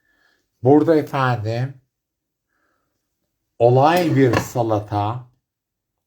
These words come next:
olay bir salata. Görüyorsunuz. Rendeledim efendim. Bu kırmızı gördüğünüz turp.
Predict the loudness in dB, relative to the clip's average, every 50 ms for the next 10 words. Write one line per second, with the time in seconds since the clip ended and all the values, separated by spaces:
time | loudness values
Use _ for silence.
0 | _ _ _ _ _ -6 -4 0 2 4 4 4 2 0 -2 -4 -6 -8 -10 -14
1 | -14 -14 -12 -10 -10 -12 -12 -12 -12 -12 -12 -12 -14 -16 _ _ _ _ _ _
2 | _ _ _ _ -16 -16 -16 _ _ _ _ _ _ _ _ _ _ _ _ _
3 | _ _ _ _ _ _ _ _ 0 2 2 2 2 0 -2 -2 -8 -14 -14 -10
4 | -10 -10 -10 -10 -14 _ _ _ _ _ _ _ _ _ _ _ _ _ _ _
5 | _ _ _ _ _ _ -2 0 2 2 2 0 -2 -4 -2 -2 -2 0 0 -4
6 | -4 -6 -8 -8 -8 -12 -8 -6 -4 -4 -4 -4 -4 -4 -6 -6 -4 -6 -8 -10
7 | -14 _ _ _ _ _ _ _ _ _ _ _ _ 2 4 6 6 4 2 -2
8 | -6 -12 _ -4 -4 -4 -4 -4 -6 -6 -6 -2 0 0 0 0 -2 -6 -12 _
9 | _ 0 4 6 6 6 4 2 0 -2 -2 -2 -2 -4 -6 -6 -8 -10 -14 -20
10 | -20 _ _ _ _ _ _ _ _ _ _ _ _ 2 2 2 2 2 -4 -12
11 | _